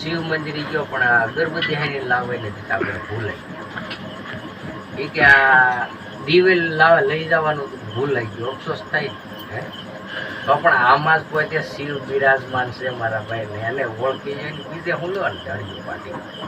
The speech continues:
અને બીજું નવું હું લેવાનું નાંગળો? તમે છે ઈ ની એ જ અવસ્થામાં ભજવી દો ભક્તિ. ભાઈ, કાંઈ કરવાની જરૂર નથી.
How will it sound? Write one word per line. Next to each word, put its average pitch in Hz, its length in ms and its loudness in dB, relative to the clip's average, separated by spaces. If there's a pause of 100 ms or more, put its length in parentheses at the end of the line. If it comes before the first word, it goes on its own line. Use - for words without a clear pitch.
(420)
અને 165 120 0
બીજું 190 320 4
નવું 180 380 4
હું 202 100 2
લેવાનું 233 300 6
નાંગળો? 175 400 6
તમે 180 260 0
છે 196 340 4
ઈ 196 220 4
ની 185 200 2
એ 180 60 0
જ 170 60 -2
અવસ્થામાં 160 600 0
ભજવી 120 280 -6
દો 107 160 -8 (120)
ભક્તિ. - 300 -10 (640)
ભાઈ, - 140 -2
કાંઈ 175 200 8
કરવાની 190 480 6
જરૂર 180 340 4
નથી. 156 360 -4